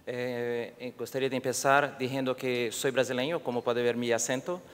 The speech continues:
e vou tentar falar em espanhol. Se passar algo muito raro aí, por favor, me ajudem. <laughs> Eh, bueno, esta, esta, esto, bueno, vou empezar. Em Globnet, eu sou responsável por la parte de peering,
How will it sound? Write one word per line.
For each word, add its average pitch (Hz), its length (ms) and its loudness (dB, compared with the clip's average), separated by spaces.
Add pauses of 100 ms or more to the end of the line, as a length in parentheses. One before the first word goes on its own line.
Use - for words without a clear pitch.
(340)
e 127 200 2
vou 120 220 0
tentar 120 300 -2
falar 113 320 2
em 113 80 -4
espanhol. 117 500 -2
Se 120 160 -4
passar 123 300 -4
algo 123 240 2
muito 123 180 -2
raro 123 240 2
aí, 117 140 0
por 117 160 -6
favor, 127 200 -6 (240)
me 113 100 -6
ajudem. 139 440 -4
<laughs> - 1120 -6
Eh, 120 760 -4 (680)
bueno, 160 300 2 (380)
esta, 196 720 2
esta, 156 340 -2
esto, 190 560 -2 (760)
bueno, 123 260 -8
vou 139 80 -4
empezar. 120 380 -8 (680)
Em 147 160 -8
Globnet, 185 640 -4
eu 131 120 -4
sou 151 240 -4
responsável 131 640 -4
por 127 120 -6
la 123 120 0
parte 123 400 -2
de 120 80 -6
peering, 143 440 -6